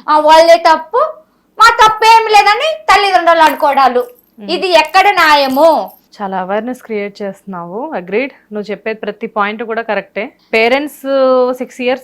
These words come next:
Speaker 2: పాపని బయట ఆడుకోవడానికి వదిలేయడంలో తప్పేం లేదు, ఎందుకంటే చాలా మంది పిల్లల్ని బయట వదిలిపెడతారు.
Speaker 1: ఆడుకోవాలక్క,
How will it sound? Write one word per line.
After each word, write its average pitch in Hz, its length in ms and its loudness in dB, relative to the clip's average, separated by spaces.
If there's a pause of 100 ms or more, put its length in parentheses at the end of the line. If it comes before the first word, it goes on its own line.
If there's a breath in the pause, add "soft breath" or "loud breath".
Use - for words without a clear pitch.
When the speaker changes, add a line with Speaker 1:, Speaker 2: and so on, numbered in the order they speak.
Speaker 2:
పాపని 240 420 -2
బయట 233 280 -2
ఆడుకోవడానికి 254 540 0
వదిలేయడంలో 220 460 -4
తప్పేం 254 460 -4
లేదు, 202 440 -8 (100)
ఎందుకంటే 233 760 -8 (140)
చాలా 233 300 0
మంది 262 360 -8
పిల్లల్ని 240 600 -8
బయట 220 300 -4
వదిలిపెడతారు. 220 380 -2
Speaker 1:
ఆడుకోవాలక్క, 466 760 2